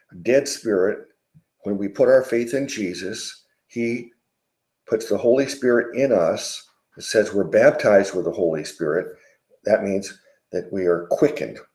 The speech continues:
We're brought to life spiritually. We're regenerated, uh, uh, with, a-, as a child of God.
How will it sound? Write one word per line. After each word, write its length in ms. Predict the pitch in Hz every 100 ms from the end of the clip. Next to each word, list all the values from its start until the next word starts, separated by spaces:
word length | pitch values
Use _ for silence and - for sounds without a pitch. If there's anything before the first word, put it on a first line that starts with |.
| _ -
We're 360 | 90 87 87 - _ -
brought 280 | 95 123 -
to 60 |
life 280 | 95 101 87
spiritually. 680 | - - 107 101 - 57 - - _ _ -
We're 160 | 92
regenerated, 840 | 92 98 110 127 113 80 71 55 - _ _ _ _ _
uh, 100 | -
uh, 460 | 82 92 - 90 85
with, 200 | 85 90 - _ -
a-, 220 | 95 -
as 140 | 98
a 80 | 95
child 320 | - 113 110
of 100 | 98
God. 360 | - 85 -